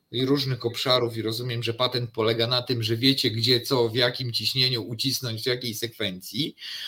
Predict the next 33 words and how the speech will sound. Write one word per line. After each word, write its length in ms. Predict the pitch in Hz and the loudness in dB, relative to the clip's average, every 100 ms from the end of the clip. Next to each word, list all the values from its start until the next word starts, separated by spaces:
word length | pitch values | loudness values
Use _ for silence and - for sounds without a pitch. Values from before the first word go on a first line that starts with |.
| - | -8
powodujecie, 1080 | - 131 139 131 131 147 180 - 135 117 123 - - | -4 0 2 2 4 4 4 4 6 6 4 -4 -10
wywołujecie 640 | 123 123 131 131 165 - | -6 -2 2 2 2 0
bodźce 720 | 131 120 147 165 - - - | -2 4 4 6 2 -2 -4
odbierane 580 | - 117 120 123 165 151 | -4 -4 -2 -2 0 -2
przez 320 | 135 - 117 | 0 -4 -4
mózg, 380 | 131 139 143 - | -4 -2 -2 -2
przez 220 | - 113 | -6 -8
określone 520 | - 127 113 160 156 117 | -6 -6 -4 -4 -4 -4
ośrodki 500 | 110 127 131 - 123 | -4 -4 -4 -4 -4
mózgu, 680 | 117 101 92 90 139 196 - - - | -4 -6 -4 0 0 0 -6 -20 -20
który 260 | - 156 202 | -4 2 4
to 160 | 208 151 | 2 0
mózg 300 | 156 185 208 | 0 -2 -2
na 140 | 175 | -4
te 120 | 147 | -2
bodźce 540 | 135 143 156 - 170 147 | 2 2 2 0 2 4
reaguje 760 | 131 127 131 120 95 110 170 | 4 2 2 0 4 4 4
i 140 | - | 4
reaguje 540 | 147 147 139 123 170 190 | 4 4 4 2 2 2
w 80 | - | 0
tym 180 | 156 | -4
momencie 500 | 151 143 147 190 180 | 0 0 0 0 -2
na 160 | 160 135 | 0 0
obszary, 440 | 131 - 139 156 | 0 -2 0 0
na 140 | 175 175 | 0 -4
które 200 | - 180 | -2 -2
chcielibyście, 600 | - 156 131 110 95 110 | 2 2 2 -2 -4 -2
żeby 200 | 104 101 | -2 -2
reagował. 520 | 101 78 - - - - - - | -2 -2 -8 -14 -18 -20 -20 -14
Czyli 160 | - 127 | -6 -2
wykorzystujecie 880 | 135 143 143 143 123 147 156 156 165 | 0 0 2 2 4 4 6 6 4
niewykorzystany 840 | 151 147 143 143 139 139 156 165 | 4 2 2 2 2 0 0 0
potencjał 720 | 160 139 135 147 156 165 156 | 0 0 2 0 4 6 6